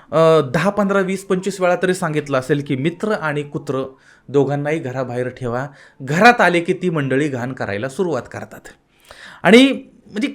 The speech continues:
कसं असतं, मी आता बोलता बोलता सांगितलं ना की एखाद्याला तुम्ही हृदयात जागा द्या, घरात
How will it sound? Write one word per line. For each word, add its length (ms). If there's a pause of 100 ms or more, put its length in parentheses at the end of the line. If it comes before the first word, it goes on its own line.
(100)
कसं 180
असतं, 320
मी 160
आता 260
बोलता 280
बोलता 260
सांगितलं 480
ना 80
की 180
एखाद्याला 440
तुम्ही 240
हृदयात 440
जागा 240
द्या, 200 (680)
घरात 340